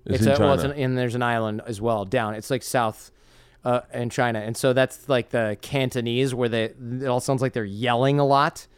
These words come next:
Speaker 2: There's a lot of yelling
Speaker 1: Yeah.
Speaker 2: from the sound of it. Taiwanese is almost that, or Taiwan Chinese is like the opposite of that. It's like really soft. Even the police sound really polite. So Chinese people go to Taiwan and they're like, "Wow, everyone's so nice. What the hell?"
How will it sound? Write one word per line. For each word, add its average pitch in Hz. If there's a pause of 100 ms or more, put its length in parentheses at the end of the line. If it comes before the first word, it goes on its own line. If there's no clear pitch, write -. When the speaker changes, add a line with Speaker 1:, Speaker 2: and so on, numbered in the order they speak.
(280)
Speaker 2:
There's -
a 131
lot 127
of 117
yelling 135
Speaker 1:
Yeah. 92
Speaker 2:
from 147
the 139
sound 147
of 160
it. 170 (260)
Taiwanese 160
is 127
almost 131
that, 117
or 131
Taiwan 139
Chinese 117
is 104
like 113
the 110
opposite 113
of 95
that. 98
It's 98
like 110
really 117
soft. 139 (300)
Even 151
the 139
police 127
sound 123
really 127
polite. 131
So 135
Chinese 135
people 143
go 127
to 117
Taiwan 120
and 110
they're 104
like, 101
"Wow, 120
everyone's 123
so 127
nice. 117
What 127
the 110
hell?" 113